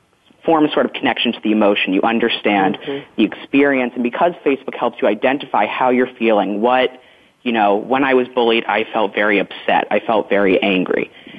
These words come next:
Speaker 1: I felt confused. You can understand how other pe-, people might be feeling in similar scenarios. So I think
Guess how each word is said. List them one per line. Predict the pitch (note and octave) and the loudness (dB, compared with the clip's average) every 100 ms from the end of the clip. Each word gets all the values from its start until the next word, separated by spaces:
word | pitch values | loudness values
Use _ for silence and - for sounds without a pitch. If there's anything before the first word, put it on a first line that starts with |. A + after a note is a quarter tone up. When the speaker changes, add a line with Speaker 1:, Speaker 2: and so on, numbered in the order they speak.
| - _ | -20 _
Speaker 1:
I | A#2 | -2
felt | - A#2 - | 0 0 0
confused. | A#2 G#2 - A2 C#2+ - | -2 0 2 4 4 0
You | |
can | B2 D3+ | 2 2
understand | C3+ D3+ D3+ - B2+ | 2 2 0 0 -2
how | C3 | 0
other | A#2+ C#3+ D#3+ | 0 2 2
pe-, | D#3+ A#2 - - | 0 -4 -8 -8
people | A2+ - | -6 -2
might | G#2 G2 | 0 -2
be | G2+ | -4
feeling | G#2 G#2+ G2 F#2+ | -4 0 2 0
in | - A2 G#2 - | -2 -2 -4 -4
similar | B2 A2+ G2+ | 0 2 0
scenarios. | - A2+ A2+ A2+ G2 G2 | 0 0 2 2 0 -2
So | A2+ | -2
I | A2 | 0
think | A2+ A2+ | -2 -4